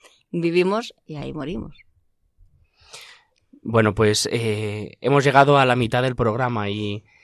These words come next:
Speaker 2: y creo que sería una cosa bonita también que compartieses con nosotros alguna canción que a ti te ayude un poco, pues, a, a expresar todo lo que nos has dicho hasta ahora, ¿no? Todo un poco también el, el carisma franciscano y de Santa Clara y,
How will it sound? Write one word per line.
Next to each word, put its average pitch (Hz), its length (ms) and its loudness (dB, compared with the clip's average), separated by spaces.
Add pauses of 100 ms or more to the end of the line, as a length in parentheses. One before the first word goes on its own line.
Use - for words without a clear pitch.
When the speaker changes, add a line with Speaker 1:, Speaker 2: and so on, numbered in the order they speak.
(140)
Speaker 2:
y 110 140 -2
creo 127 160 0
que 151 100 -2
sería 139 260 0
una 139 140 0
cosa 139 220 -2
bonita 131 360 -2
también 135 380 -2
que 131 140 -4
compartieses 113 680 -4
con 127 160 -4
nosotros 127 540 -2 (400)
alguna 117 420 2
canción 131 680 -2
que - 120 -6
a 110 60 -4
ti 120 120 -6
te 123 140 -2
ayude 117 280 -2
un 110 80 -4
poco, 117 300 -4
pues, 117 240 -4
a, 107 420 -4 (460)
a 113 160 4
expresar 127 600 0
todo 135 220 0
lo 135 80 0
que - 100 -4
nos 120 160 -4
has 117 100 -4
dicho 117 240 -6
hasta 107 200 -6
ahora, 104 240 -2
¿no? 151 200 -6
Todo 120 200 -6
un 113 100 -6
poco 120 160 -6
también 117 240 -6
el, 113 240 -6 (380)
el 117 160 0
carisma 117 380 2
franciscano 123 840 0
y 117 240 -6
de 113 120 -2
Santa 107 300 -6
Clara 127 480 -2
y, 110 340 -8